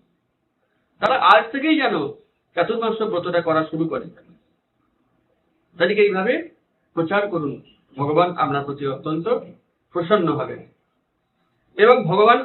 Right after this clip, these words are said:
আরো প্রমিস করলেন যে এই একাদশী ব্রত যদি কেউ পালন করে,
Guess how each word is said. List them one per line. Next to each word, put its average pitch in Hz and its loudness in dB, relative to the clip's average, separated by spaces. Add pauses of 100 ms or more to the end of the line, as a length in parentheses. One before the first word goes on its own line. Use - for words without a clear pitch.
আরো 226 2 (840)
প্রমিস 208 4
করলেন 147 -4 (1000)
যে 170 2
এই 214 6
একাদশী 190 0
ব্রত 170 -4
যদি 185 -2
কেউ 190 -6
পালন 151 0
করে, 127 -2